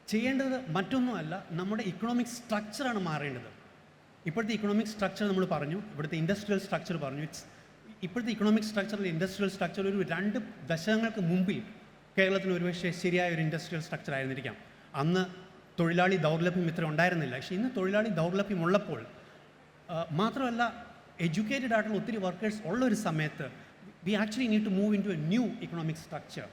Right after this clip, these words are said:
which could be, you know, വൈ-, ആ, നോളജ് ബേസ്ഡ് ഇക്കോണമി അല്ലെങ്കിൽ വൈജ്ഞാനിക, ആ, മേഖലയെ ഡിപ്പെൻഡ് ചെയ്യുന്ന, ആ, ഈ ഒരു, അപ്പോൾ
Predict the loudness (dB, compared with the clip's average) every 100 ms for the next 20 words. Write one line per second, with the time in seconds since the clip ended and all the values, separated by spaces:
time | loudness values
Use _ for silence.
0 | -18 -20 -20 -6 -4 0 0 2 0 0
1 | -4 -2 0 -2 -4 -10 -6 -6 -6 -6
2 | -2 2 2 0 -2 -4 -4 -8 -6 -6
3 | -6 -6 -6 -8 -10 -16 -20 -2 0 2
4 | 2 2 2 0 -2 -4 -14 -20 -18 -8
5 | -6 -6 -6 -10 -18 -8 -4 -2 -2 -4
6 | -4 -8 -18 -16 -12 -6 -4 -6 -8 -12
7 | -14 -20 -20 -20 -20 -18 -16 -12 -12 -14
8 | -18 -20 -20 -20 -20 -12 -8 -8 -10 -14
9 | -20 -20 -20 -20 -20 -20 -20 -18 -12 -6
10 | -6